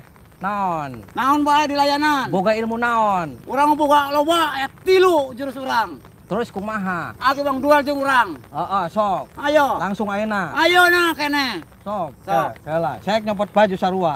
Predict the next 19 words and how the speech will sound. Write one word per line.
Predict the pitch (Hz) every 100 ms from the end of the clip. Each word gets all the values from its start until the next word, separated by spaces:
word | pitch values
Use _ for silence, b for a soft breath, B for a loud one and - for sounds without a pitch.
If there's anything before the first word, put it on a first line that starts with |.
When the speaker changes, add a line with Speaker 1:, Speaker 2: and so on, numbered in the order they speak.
| 123
Speaker 2:
Teu | 262
usah | 277 302
dibuka. | 302 320 330 349 339 -
Speaker 1:
Enggak, | 151 254
saya | 262 262
nyopot | 262 247 233
baju | 196 233
sarua. | 214 208 202 214 165
Speaker 2:
Ditungguan, | 135 294 311 320 320 320 311
ge. | 311 320 269 180 - - - - -
Speaker 1:
Yo. | 139 139 113 - - - - - - - - - - - - - - - - - - - - - - - - - - - - - - - - - - - - - - - - - -
Speaker 2:
Ditungguan, | - 190 202 208 247 240 285 294
ti | 262
tadi | 262 247
teu | 269 254
datang-datang. | 247 233 208 240 254 240 208 - 220 226 202 - - - - _ - - - -
Nyempot | 214 247 233 247 302
we | 277
merenya. | 262 240 233 285 277